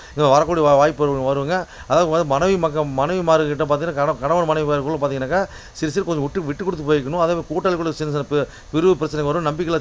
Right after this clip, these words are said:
திருமணம் வரும். அதாவது பார்த்தீங்கன்னா இந்த மாதிரி போன கரை, பிட்ட கரை, தொட்ட கரை, போனது பட்ட கடன், அதெல்லாம் இப்போ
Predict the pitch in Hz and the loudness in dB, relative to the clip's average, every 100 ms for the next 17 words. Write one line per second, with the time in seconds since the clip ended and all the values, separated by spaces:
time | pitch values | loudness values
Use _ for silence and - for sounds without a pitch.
0 | 147 160 151 135 147 185 - - - 147 | -2 -2 0 2 0 -2 -6 -10 2 6
1 | 180 160 160 190 160 175 175 131 147 165 | 6 4 0 0 2 2 2 0 4 4
2 | 170 151 151 175 165 151 151 147 156 147 | 4 0 0 0 0 0 0 4 6 6
3 | 104 - - 151 160 180 151 151 156 151 | 2 -8 -2 2 4 2 2 2 2 2
4 | 156 104 - - 156 170 165 165 | 0 -4 -14 0 4 4 2 -2